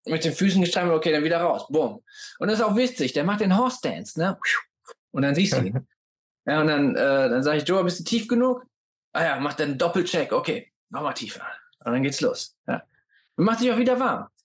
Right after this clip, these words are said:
Speaker 1: Und ich mein, ähm, im, ein Beispiel kann ich dir noch sagen, in der Kita damals,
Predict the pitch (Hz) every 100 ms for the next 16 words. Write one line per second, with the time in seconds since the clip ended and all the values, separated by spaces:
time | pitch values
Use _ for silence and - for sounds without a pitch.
0 | - - _ - 135 143 143 175 180 165
1 | - - - _ _ - 147 147 143 139
2 | 139 135 131 117 - - _ - 113 185
3 | 185 185 175 190 175 185 175 165 170 170
4 | 170 - 156 147 147 147 147 131 123 -
5 | 185 196 107 95 92 135 208 - -